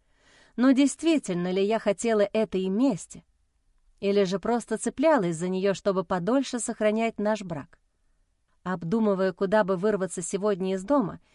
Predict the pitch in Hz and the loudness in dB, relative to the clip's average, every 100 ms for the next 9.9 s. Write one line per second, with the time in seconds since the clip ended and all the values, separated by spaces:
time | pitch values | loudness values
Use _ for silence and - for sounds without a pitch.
0 | _ _ _ - 208 285 285 262 262 269 | _ _ _ -6 2 2 4 4 4 4
1 | 254 262 254 262 269 262 285 285 302 202 | 2 2 4 6 6 6 6 2 0 0
2 | 170 175 165 165 180 165 143 - - _ | 0 -2 -2 -4 -4 -4 -6 -10 -20 _
3 | _ _ _ _ _ _ _ - 214 254 | _ _ _ _ _ _ _ -4 0 4
4 | 285 294 - 277 - - 311 247 165 - | 4 4 2 -2 -2 -4 0 0 -2 -6
5 | 175 156 165 - _ _ _ _ _ _ | -4 -4 -6 -14 _ _ _ _ _ _
6 | _ _ _ _ _ _ 196 226 240 226 | _ _ _ _ _ _ 0 2 2 0
7 | 220 247 240 - 214 214 208 226 277 190 | 0 0 0 0 0 2 0 0 0 -2
8 | 175 185 196 254 240 226 220 220 233 240 | -2 -4 -2 0 2 0 0 0 0 0
9 | 240 240 240 240 247 202 147 - 180 | -2 -4 -4 -2 -2 -4 -6 -10 -20